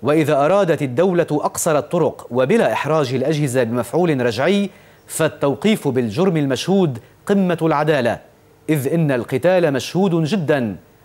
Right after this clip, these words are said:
وعلى عينك يا محاور.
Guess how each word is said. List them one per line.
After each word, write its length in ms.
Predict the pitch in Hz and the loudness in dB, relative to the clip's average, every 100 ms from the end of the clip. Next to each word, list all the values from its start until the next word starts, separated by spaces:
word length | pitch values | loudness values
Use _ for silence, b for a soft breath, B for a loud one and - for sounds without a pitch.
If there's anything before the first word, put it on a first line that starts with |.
| - | -6
وعلى 1000 | 113 131 117 101 - - - 107 131 127 | 0 2 2 0 -6 -18 -4 -2 0 0
عينك 680 | 117 165 156 131 110 - - _ | 0 0 -2 -2 -4 -12 -20 _
يا 160 | 110 131 | -4 -2
محاور. 500 | 120 - 127 101 90 | -2 -2 -2 -2 -4